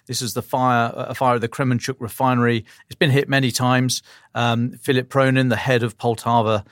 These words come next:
region's military administration, says the fire was quickly put out. No idea of the extent of the damage yet or casualties.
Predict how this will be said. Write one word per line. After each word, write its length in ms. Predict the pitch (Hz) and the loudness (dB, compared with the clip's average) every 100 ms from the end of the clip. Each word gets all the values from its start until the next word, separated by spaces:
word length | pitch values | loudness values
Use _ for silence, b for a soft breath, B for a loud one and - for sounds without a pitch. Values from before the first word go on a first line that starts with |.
| b b - | b b -2
region's 440 | 123 110 117 98 | -2 -2 -4 -2
military 360 | 127 120 113 110 | -2 -2 -4 -4
administration, 600 | 113 107 - 113 101 101 | -2 -4 0 -2 0 -4
says 200 | - 95 | -4 -4
the 60 | |
fire 300 | 98 147 127 | -4 0 2
was 120 | 110 - | 0 -4
quickly 240 | 135 139 | -8 -10
put 220 | - 110 | -8 -2
out. 280 | 135 156 151 B B B - | 2 2 0 B B B -4
No 400 | 127 139 151 143 | 0 4 4 4
idea 400 | 131 127 123 117 | 4 4 4 4
of 80 | 104 | 2
the 100 | 120 | -4
extent 380 | 131 - 120 | -4 -2 -2
of 40 | 117 | -2
the 60 | |
damage 540 | 104 123 117 107 98 - | -4 0 0 -2 -6 -12
yet 440 | 127 110 120 131 - | -4 0 0 -2 -6
or 300 | 123 117 - | -4 -2 -4
casualties. 840 | - 131 113 107 - 104 117 120 | -4 -2 -2 -6 -6 -4 -2 -4